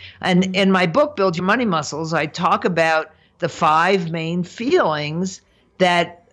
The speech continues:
Speaker 1: habitual feelings that keep people from making progress financially.
Speaker 2: Mm-hmm.
Speaker 1: And, you know, in, in the years since I've written the book,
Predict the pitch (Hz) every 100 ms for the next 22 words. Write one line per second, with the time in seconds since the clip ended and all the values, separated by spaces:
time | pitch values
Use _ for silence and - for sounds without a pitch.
0 | - 160 160 196 202 247 233 226 175 156
1 | 156 170 160 170 - - 247 - - 175
2 | 147 160 202 - 180 165 165 185 - _
3 | _ - _ _ 160 175 196 196 202 196
4 | 196 180 - 185 202 302 302 170 131 131
5 | - - - 156 147 139 131 139 98 85
6 | - _ - 208 202 190 190 185 180 -
7 | 127 196 180 180 190 190 185 - 185 175
8 | 180 233 294 277 254 208 170 160 156 220
9 | 311 254 185 156 147 143